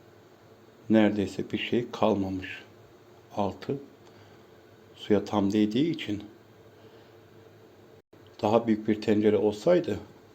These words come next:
şu yan taraflarda aynı şekilde temizlenirdi.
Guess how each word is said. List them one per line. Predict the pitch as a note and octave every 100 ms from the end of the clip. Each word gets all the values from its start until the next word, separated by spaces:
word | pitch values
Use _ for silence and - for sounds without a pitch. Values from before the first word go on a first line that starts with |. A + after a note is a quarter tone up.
| - - - - - - - - -
şu | A#2 G#2+
yan | G#2+ A2
taraflarda | - A#2 G2+ G2+ F#2+ A#2 -
aynı | A#2 A#2
şekilde | G#2+ G#2 - F#2+ C3+ C#3
temizlenirdi. | - G#2+ G#2+ A2+ G#2+ G2 - C#3